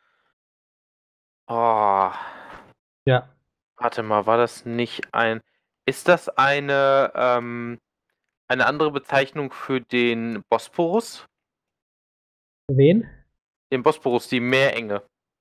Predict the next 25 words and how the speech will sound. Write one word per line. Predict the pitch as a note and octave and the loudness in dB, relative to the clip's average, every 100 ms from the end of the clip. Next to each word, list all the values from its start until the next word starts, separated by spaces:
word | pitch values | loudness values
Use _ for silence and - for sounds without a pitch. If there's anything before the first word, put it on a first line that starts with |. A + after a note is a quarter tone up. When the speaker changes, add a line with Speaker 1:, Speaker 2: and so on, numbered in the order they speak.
| _ _ - | _ _ 0
Speaker 2:
Nee, | B2+ B2 - _ _ _ _ _ | 2 2 -2 _ _ _ _ _
was | A#2+ | -4
hat | A#2+ C#3 | 0 0
das | B2+ | 2
mit | C3+ | 2
dem | C3+ | 2
Handtuch | E3 D3+ | 2 0
zu | - C3+ | 0 0
tun? | B2+ B2 - _ _ _ _ C3+ | 0 -2 -6 _ _ _ _ 0
Speaker 1:
Naja, | D#3 F3 D3 _ _ A#2+ | 2 2 0 _ _ _
weil | C3 C#3+ | 2 2
man | D3+ D#3 | 2 0
das | D3 - | 0 2
halt | D3 - | 0 0
wie | D3 | -8
ein | C3 | -4
Handtuch | C#3+ D#3+ D3 | -4 -4 -8
schnell | - D#3+ D#3 | 0 0 0
über | C3+ D3+ | 2 0
irgendwas | D#3 C#3+ - | 0 -4 -4
drüber | D#3+ D#3 | 2 4
schmeißen | B2 - C3+ G#2+ G#2+ A#2 | 2 -4 -2 -2 -2 -4
kann. | - G2 - _ _ _ _ _ _ _ _ _ _ _ _ _ | -4 -4 -6 _ _ _ _ _ _ _ _ _ _ _ _ _
Also, | B2+ C3 A#2+ | 0 0 0
Speaker 2:
Die | - | -4